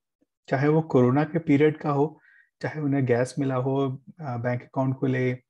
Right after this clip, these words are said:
चाहे उन्हें घर मिला, ये सब सारी चीजों से एक ऐसे वर्ग बन गया जो कि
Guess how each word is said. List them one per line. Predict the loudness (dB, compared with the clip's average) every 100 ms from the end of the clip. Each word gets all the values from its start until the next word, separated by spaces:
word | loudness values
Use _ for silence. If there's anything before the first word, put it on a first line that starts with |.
| _ _ -20 -20 _
चाहे | -2 -2
उन्हें | 0 -2 0
घर | 2
मिला, | 2 -2 -4
ये | -4
सब | -6 -10
सारी | -16 -2 2 2
चीजों | 2 -2 -2 -6
से | 2 4 4
एक | 2
ऐसे | -6 -10 -8 -6 -8 _ _ _ _ _ _ _ _ _
वर्ग | 2 4
बन | 6 4 2
गया | -4 -6 _ _ _ _
जो | -6
कि | -2 -2 -2